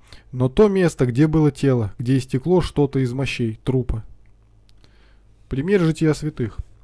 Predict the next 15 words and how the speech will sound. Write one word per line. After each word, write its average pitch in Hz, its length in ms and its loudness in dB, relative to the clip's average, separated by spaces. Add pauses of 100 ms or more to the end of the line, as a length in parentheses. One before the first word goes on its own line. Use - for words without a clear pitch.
(220)
Савва 151 360 2
Сербский, 139 440 -4
двенадцатое 123 420 -4
января. 120 320 -4 (1080)
«И 131 80 0
вскоре 185 480 2
после 160 340 -2
унесения 147 480 -4
мощей 165 540 -4 (500)
один 131 340 -2
расслабленный 147 640 0
чернец 135 480 -4
по 135 140 0
имени 135 380 0
Неофит 175 420 -4